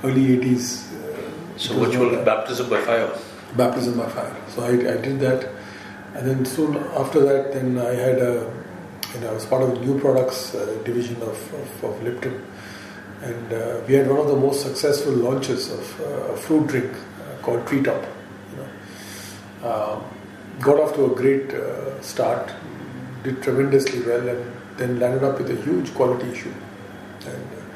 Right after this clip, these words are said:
Speaker 1: the delamination of the, of the laminate, uh, happened. And we had to destroy tons and tons and tons of, of, of product. And of
Speaker 2: Mm.
Speaker 1: course, the brand also ultimately,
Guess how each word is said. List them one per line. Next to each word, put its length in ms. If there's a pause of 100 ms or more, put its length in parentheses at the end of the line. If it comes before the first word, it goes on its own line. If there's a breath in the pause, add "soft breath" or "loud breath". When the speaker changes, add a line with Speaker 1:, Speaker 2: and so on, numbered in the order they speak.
(420 loud breath)
Speaker 1:
the 80
delamination 840
of 180
the, 240
of 140
the 60
laminate, 520 (240)
uh, 260
happened. 360 (920 loud breath)
And 200
we 60
had 140
to 100
destroy 480 (100)
tons 260
and 140
tons 220
and 160
tons 220
of, 100 (220)
of, 100
of 280
product. 360
And 80
of 80
Speaker 2:
Mm. 60
Speaker 1:
course, 260
the 100
brand 320
also 300
ultimately, 460